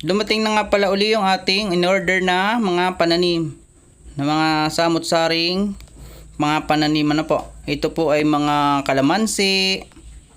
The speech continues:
mangustin, avocado, lychee, at saka mayroon din po tayong longgan. Yun.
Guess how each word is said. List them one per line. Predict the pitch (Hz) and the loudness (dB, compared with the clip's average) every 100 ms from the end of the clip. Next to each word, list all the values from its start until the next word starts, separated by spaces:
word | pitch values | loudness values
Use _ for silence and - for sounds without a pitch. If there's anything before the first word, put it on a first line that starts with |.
| - - - - 131 | -20 -20 -20 -10 -4
mangustin, | 127 170 185 - 190 180 170 170 | -2 -2 -4 -4 0 2 2 2
avocado, | 156 143 143 180 190 170 165 165 165 165 - 180 | 0 0 0 2 2 2 2 4 2 -2 -8 -2
lychee, | 170 175 - 175 | 0 0 -2 0
at | 160 165 - | 2 0 -2
saka | 151 151 160 165 - - - - | 0 2 0 -2 -8 -20 -20 -4
mayroon | 151 160 165 | 0 2 0
din | 165 160 | -2 -2
po | |
tayong | 156 156 156 156 160 160 | 0 2 2 2 2 0
longgan. | 135 135 135 135 131 127 117 107 - - - - | 0 0 2 0 0 -2 -2 -8 -16 -20 -18 -10
Yun. | 113 113 107 | -6 -6 -8